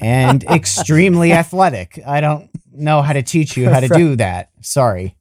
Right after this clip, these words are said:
Speaker 2: I started by growing, which took some time.
Speaker 1: <laughs> Yeah.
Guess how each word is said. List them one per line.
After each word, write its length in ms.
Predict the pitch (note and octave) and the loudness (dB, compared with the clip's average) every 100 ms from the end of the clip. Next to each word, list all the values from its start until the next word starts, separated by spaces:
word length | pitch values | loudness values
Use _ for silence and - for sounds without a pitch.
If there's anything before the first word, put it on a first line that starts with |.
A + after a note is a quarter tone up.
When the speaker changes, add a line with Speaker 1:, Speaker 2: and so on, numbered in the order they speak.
| _ | _
Speaker 2:
I 100 | - | -8
started 380 | F3 F#3 F3+ E3+ | -4 -2 -2 -2
by 180 | C#3+ C3 | -2 -4
growing, 600 | A2 A#2+ C3+ B2+ G#2+ G#2+ | -4 -2 0 0 -4 -6
which 220 | A2 F3+ | -8 -10
took 180 | G2 - | -12 -10
some 180 | - F#2 | -10 -10
time. 360 | G2 F2 A#2+ | -10 -8 -6
Speaker 1:
<laughs> 40 | D3 | -2
Yeah. 400 | G#3 - F#3+ | 0 2 0